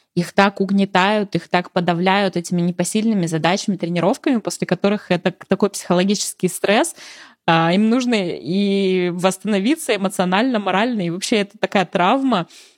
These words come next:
э, после которой вообще вряд ли когда-нибудь кто-нибудь захочет в зал возвращаться. Они ждут тебя, они еще ее такие: «А-та-та, ты не ходила там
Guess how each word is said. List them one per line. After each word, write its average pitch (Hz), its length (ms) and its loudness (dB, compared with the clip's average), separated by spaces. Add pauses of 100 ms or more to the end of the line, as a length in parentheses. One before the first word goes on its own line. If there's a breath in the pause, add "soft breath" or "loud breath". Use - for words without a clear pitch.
(100)
э, 180 140 2
после 208 300 -2
которой 226 360 2
вообще 208 380 0
вряд 240 300 0
ли 180 120 -2
когда-нибудь 220 680 0
кто-нибудь 175 460 -4
захочет 180 460 -4
в 160 40 -8
зал 170 280 2
возвращаться. 156 760 0
Они 196 240 2
ждут 208 300 -2
тебя, 202 240 0
они 180 160 0
еще 196 200 0
ее 180 200 2
такие: 185 240 0
«А-та-та, 247 720 0
ты 226 220 -4
не 262 120 0
ходила 247 480 0
там 190 200 -2